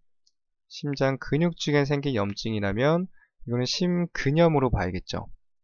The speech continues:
그 심장 근육 자체에 문제가 생겨서 확장을 못한다면 여기서는 가장 바깥쪽에 생긴 막에 의한 질병이다. 두 가지 차이점이 있다라는 거. 심장 레이어 쪽의 질병을 다룰 때는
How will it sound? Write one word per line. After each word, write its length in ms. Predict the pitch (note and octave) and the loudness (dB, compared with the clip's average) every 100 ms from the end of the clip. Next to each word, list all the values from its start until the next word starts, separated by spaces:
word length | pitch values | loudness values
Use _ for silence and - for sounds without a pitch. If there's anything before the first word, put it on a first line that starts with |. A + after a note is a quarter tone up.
| _ _ | _ _
그 300 | - C3+ C3 | -2 0 0
심장 440 | B2+ E3 D#3+ D#3 D3 | -2 -4 0 0 0
근육 320 | - C3+ B2+ | -2 -2 0
자체에 280 | B2+ - B2 | -2 0 -2
문제가 260 | G#2 G#2+ | 0 -2
생겨서 340 | A#2+ B2 A2 A#2+ | -2 0 0 0
확장을 280 | - D#3 B2 | 0 0 0
못한다면 720 | G2 B2 A2+ F#2+ G2 B2+ F3+ _ _ _ _ - | 0 0 0 0 0 0 -2 _ _ _ _ -6
여기서는 560 | G#2+ A2+ G#2+ A#2+ D#3+ E3+ | -4 -2 -2 0 -2 -2
가장 320 | - G#2+ A2 | -4 -4 -2
바깥쪽에 1040 | - G2+ - C#3+ - _ _ - C3 B2 | -2 -2 0 -2 -2 _ _ -4 -2 0
생긴 480 | A#2+ A#2 A#2 D3 F3 - _ _ | -2 -4 -2 -2 -4 -8 _ _
막에 320 | G#2+ G#2+ G#2+ | 0 2 4
의한 320 | D3+ B2 G2 G#2+ | 4 4 2 -2
질병이다. 580 | A2+ A#2+ A2+ F2+ F#2+ G#2+ - - - | -2 0 0 -2 -4 -6 -14 -18 -14
두 140 | - A#2 | -4 0
가지 160 | A#2+ | 2
차이점이 440 | A#2 F3 E3+ E3 A2 | 2 0 2 2 0
있다라는 340 | G#2+ G2+ G2+ | 0 0 -2
거. 320 | G2 G#2+ D3 - _ _ _ _ _ | 0 0 0 -4 _ _ _ _ _
심장 720 | - E3+ E3 D#3+ D#3+ D#3+ D#3+ - | -4 0 6 8 8 4 0 -4
레이어 300 | A#2 A2+ D3 | 0 4 6
쪽의 400 | D#3+ - C#3+ C#3+ | 4 2 2 2
질병을 420 | C#3 A#2+ A#2 A#2 A#2 | 2 0 0 0 0
다룰 280 | G2+ G2 | -2 -4
때는 420 | - G2+ A#2+ A#2+ | -4 -4 0 -2